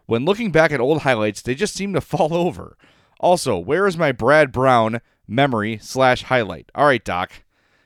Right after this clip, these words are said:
You're not gonna stump me with Brad Brown. Good old number two. Love Brad Brown. Had, like, kind of the Brillo hair. Good-looking young man. Physical defenseman. Really liked Brad Brown. Could, could drop the gloves to fan favorite in an era where most of the fans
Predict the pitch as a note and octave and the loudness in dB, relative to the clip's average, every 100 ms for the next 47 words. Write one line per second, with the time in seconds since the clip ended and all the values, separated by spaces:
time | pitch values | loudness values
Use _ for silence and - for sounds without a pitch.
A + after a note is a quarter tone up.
0 | - C#3 F3 F3+ E3 - D3+ A#2+ G#2+ F#2+ | -8 0 2 2 -2 -4 -6 -2 -4 -2
1 | B2 A#2 A2+ G#2 F#2+ - D3 D#3 D3 D#3 | 2 2 2 -2 -2 -2 0 0 -2 -6
2 | F3 C#3 B2 C3+ _ _ _ _ _ _ | -6 -2 -2 -2 _ _ _ _ _ _
3 | G2+ D3+ A#2+ A2+ A2 F2+ G2 G2 G2 G2 | 2 2 2 0 0 -2 -4 -4 -4 -6
4 | D3 D#3 C#3 D3 D#3 C#3 G#2 A2 C#3 C#3+ | -6 -6 -8 -8 -4 -4 -4 0 2 4
5 | C#3 A#2+ B2 C3 C3+ C3+ _ _ _ _ | 4 2 2 2 2 0 _ _ _ _
6 | - E3+ E3+ D3+ C#3 C#3+ C#3 C3+ C#3 C3+ | -4 2 2 0 -2 -2 0 -2 -2 -4
7 | - D#3 D#3 D3 D3 B2 C3 B2+ B2+ B2+ | -2 -4 -4 -8 -8 -4 -4 -4 -4 -6
8 | B2 A#2+ _ _ _ - D#3+ G#3 D3+ D3+ | -6 -12 _ _ _ -4 2 4 4 0
9 | - A2+ F#2+ G2 F#2+ C#3+ - A2+ C3+ B2 | 0 0 0 -4 -4 -8 -8 -8 -6 0
10 | E3 F#3+ D3 C#3+ D3+ D3+ - - C#3 C#3+ | 2 2 -2 0 0 0 -6 -4 -2 -2
11 | - _ _ _ - E3+ G#3 G#3 - F3 | -6 _ _ _ -4 -2 0 -4 -4 -2
12 | C#3 A#2+ B2 - A#2 A2+ A#2 D3 D3+ C3 | 0 0 0 -4 -8 -6 -2 2 2 2
13 | G#2+ B2 G3 F#3+ E3 - C#3 C3+ - | 0 0 -2 -2 -8 -4 -4 -4 -10